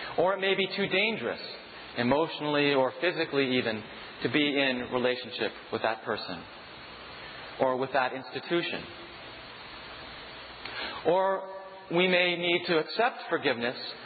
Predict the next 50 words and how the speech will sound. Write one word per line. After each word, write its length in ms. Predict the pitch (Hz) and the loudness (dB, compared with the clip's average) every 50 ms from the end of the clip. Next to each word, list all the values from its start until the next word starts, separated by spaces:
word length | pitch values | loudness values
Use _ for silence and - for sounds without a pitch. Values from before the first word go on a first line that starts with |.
| - - - - | -14 -8 -2 0
and 180 | 131 135 135 | 0 2 2
we 80 | 135 151 | 4 4
are 140 | 147 147 - | 6 6 6
able 240 | 156 156 143 160 - | 4 4 2 2 0
to 100 | 175 143 | 0 2
do 180 | 135 135 123 110 | 2 4 4 4
that. 260 | 107 104 107 117 - - - - - - - - - 117 | 4 2 2 0 -2 -8 -14 -16 -16 -16 -16 -12 -4 0
We're 140 | 123 135 147 | 2 4 4
able 120 | 143 151 | 2 2
to 120 | 151 - 135 | 0 2 4
let 180 | 139 160 156 | 4 6 6
ourselves 480 | 151 147 143 - 165 156 147 143 139 135 | 4 2 0 0 2 2 4 2 2 2
off 160 | 139 135 - - | 0 -2 -2 -2
the 60 | 139 | -2
hook, 180 | 127 131 127 127 - - | 0 0 0 0 0 2
so 100 | 123 113 | 2 2
to 60 | 113 - - | 2 0 0
speak, 200 | 117 110 113 113 - - - - - - - - - - | 0 0 -2 -2 -6 -12 -14 -14 -14 -14 -14 -14 -12 -4
because 200 | - - 131 - - | -2 -2 0 2 2
God 260 | 131 131 127 127 127 | 2 4 4 2 0
has 80 | 123 120 - | -2 -2 -2
let 100 | 123 120 | -2 0
us 60 | 117 - | 0 0
off 140 | 117 113 - - | -2 -2 -4 -4
the 60 | 117 | -4
hook 200 | 117 117 117 - - | -2 0 0 0 -2
and 100 | 104 98 - - - - - | -4 -6 -8 -12 -10 -8 -6
this 100 | 117 - | -2 2
other 160 | 135 127 120 | 2 2 2
person 340 | - - 143 143 - 127 127 | 2 2 2 0 2 0 -2
has 80 | 123 - 127 | -2 0 0
let 100 | 123 120 | 0 2
us 60 | - 127 | 2 0
off 160 | 117 - - | 0 -2 -2
the 60 | 117 | -2
hook. 160 | 113 101 104 - - - - - - - - - | -2 -4 -4 -4 -8 -14 -12 -12 -12 -8 -2 0
But 100 | 156 160 | 2 2
it 80 | 175 165 | 2 4
may 260 | 175 196 208 220 220 | 4 4 6 4 4
be 200 | 180 202 185 165 | 4 2 4 4
that 140 | 160 151 143 | 4 4 4
we 100 | 170 175 | 4 4
have 260 | 170 156 151 156 - - | 4 4 2 0 -2 -6
to 80 | 139 | -8
accept 460 | 135 - - - 120 107 107 - - | -8 -4 -2 0 0 0 0 -2 -2
that 60 | 123 123 | -2 -2
it's 140 | 127 - | 0 -2
impossible 560 | 135 123 - - 147 147 143 - 135 127 123 - | -4 -4 0 0 2 2 0 -2 -6 -8 -6 0
for 140 | 143 139 139 | 2 4 4
us 160 | 131 123 | 4 2